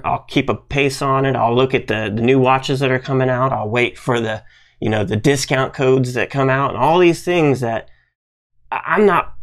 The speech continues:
more than likely going to buy it right then and there, especially because there's so many options. I'd go broke if I bought every single watch I wanted. But eventually, I will probably make the purchase.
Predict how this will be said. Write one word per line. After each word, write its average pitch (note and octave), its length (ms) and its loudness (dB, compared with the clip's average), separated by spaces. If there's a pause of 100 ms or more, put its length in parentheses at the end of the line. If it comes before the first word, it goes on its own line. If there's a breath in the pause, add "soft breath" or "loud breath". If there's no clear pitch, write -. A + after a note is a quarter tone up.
(140)
more F3 320 4
than D#3+ 160 2
likely D3 300 0
going A#2+ 220 2
to G#2+ 60 0
buy A#2+ 220 2
it - 80 -6
right A#2+ 260 -2
then A#2+ 140 2
and A2+ 160 2
there, A#2 160 2
especially C3 340 0
because A2 220 0
there's A2 140 -2
so A#2+ 120 0
many A2 140 2
options. C3+ 600 0
I'd - 100 -4
go A2+ 140 0
broke A2+ 360 2
if A2 100 -6
I A#2 60 0
bought - 240 0
every A2 180 0
single A2 280 0
watch A2 260 0
I A2+ 60 -4
wanted. A#2 400 0 (1080 soft breath)
But D3 100 2
eventually, C3 800 0 (420)
I C#3+ 120 0
will D3+ 120 2
probably C3+ 480 0
make A2+ 420 0
the - 120 -2
purchase. - 760 -6